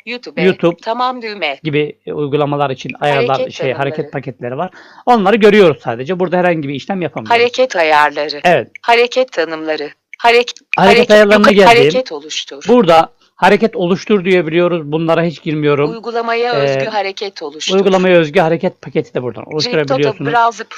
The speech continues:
Speaker 1: hareketlerim.
Speaker 2: Mesela
Speaker 1: Kişiler ve çevirici.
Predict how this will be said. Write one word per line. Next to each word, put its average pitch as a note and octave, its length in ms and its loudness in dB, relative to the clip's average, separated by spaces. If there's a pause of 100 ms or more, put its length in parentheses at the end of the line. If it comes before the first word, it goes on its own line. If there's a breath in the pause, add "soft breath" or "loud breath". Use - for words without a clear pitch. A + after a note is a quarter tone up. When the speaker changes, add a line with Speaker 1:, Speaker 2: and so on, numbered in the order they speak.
(120)
Speaker 1:
hareketlerim. E3 920 -8
Speaker 2:
Mesela C#3 480 -2
Speaker 1:
Kişiler B3 560 -4
ve A3+ 100 -6
çevirici. E3+ 760 -10